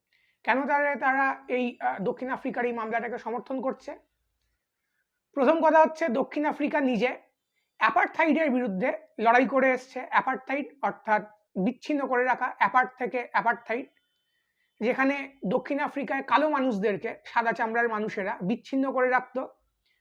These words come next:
রাজনীতিতে তাদেরকে ঢুকতে দেওয়া হতো না, তাদের বিভিন্ন জায়গায় যেতে দেওয়া হতো না। অনেকটা সেই ব্রিটিশ পিরিয়ডে যেমন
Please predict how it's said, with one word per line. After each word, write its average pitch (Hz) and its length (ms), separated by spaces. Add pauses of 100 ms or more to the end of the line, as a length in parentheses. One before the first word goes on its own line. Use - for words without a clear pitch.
(140)
রাজনীতিতে 240 540
তাদেরকে 247 300
ঢুকতে 214 260
দেওয়া 254 180
হতো 233 200
না, 233 220 (460)
তাদের 226 220
বিভিন্ন 262 640
জায়গায় 226 460 (160)
যেতে 240 220
দেওয়া 240 180
হতো 226 180
না। 247 80
অনেকটা 349 380
সেই 262 400 (600)
ব্রিটিশ 330 300
পিরিয়ডে 262 440 (360)
যেমন 240 360